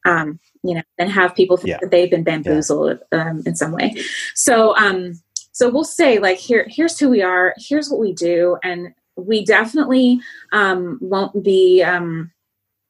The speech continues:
Speaker 1: uh, saying we're gonna change your mind or anything like that. One of the big things that we would do is train volunteers in, it's a big controversial words that I'm gonna use, but non-directive, um, responses to, to people's questions and things.
Speaker 2: Okay.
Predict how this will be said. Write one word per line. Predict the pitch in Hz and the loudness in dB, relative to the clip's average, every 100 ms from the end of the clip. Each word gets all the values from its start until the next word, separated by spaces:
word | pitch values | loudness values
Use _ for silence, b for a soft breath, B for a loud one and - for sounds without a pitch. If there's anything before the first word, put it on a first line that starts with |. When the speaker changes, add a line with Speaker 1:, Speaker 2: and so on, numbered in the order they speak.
| _ - - 160 | _ -20 -8 -2
Speaker 1:
uh, | 185 156 151 | 2 2 0
saying | - - 190 180 | -2 0 2 2
we're | 165 | -2
gonna | 160 | -2
change | - 160 147 | -2 -2 0
your | 170 | 4
mind | 226 220 202 | 4 4 4
or | |
anything | 180 175 165 | 0 -2 -4
like | 151 147 | -4 2
that. | 190 180 175 175 | 4 4 4 0
One | 196 196 | -2 -2
of | 185 | 0
the | 170 | 2
big | 180 170 | 2 0
things | - 175 170 | -4 -6 -4
that | 160 135 | -6 -2
we | 175 | -2
would | 160 165 | -2 -4
do | - 175 170 | 0 2 2
is | - - | 0 -4
train | - 175 170 | -6 -6 -4
volunteers | 170 165 165 - 170 165 165 - | -4 -4 -6 -4 0 0 -2 -6
in, | 175 156 160 b b b b - | -6 -6 -12 b b b b -10
it's | - | 0
a | 190 | 2
big | 185 196 190 - | 4 2 0 0
controversial | 226 220 208 196 190 - 190 175 165 - | 2 2 2 2 2 2 4 6 4 0
words | 170 175 175 - | 2 4 2 -2
that | |
I'm | 180 175 | -2 -2
gonna | 175 | -2
use, | 165 165 165 | -2 -2 -2
but | - 175 | -4 0
non-directive, | 175 180 185 170 143 - 208 202 196 196 - | 2 0 0 0 -2 0 2 2 2 -6 -4
um, | 180 180 175 170 165 - - - | 0 0 0 -2 -6 -10 -8 -4
responses | 202 - 202 196 - 233 - - _ - | -2 2 0 0 -4 -4 -6 -8 _ -2
to, | 196 170 165 | 2 2 0
to | - - | -6 -2
people's | 180 160 - _ _ | -2 -2 -8 _ _
questions | 185 185 180 165 | -2 -2 -2 -2
and | 160 160 | -4 -6
things. | - 110 | -4 -2
Speaker 2:
Okay. | 113 104 | 0 0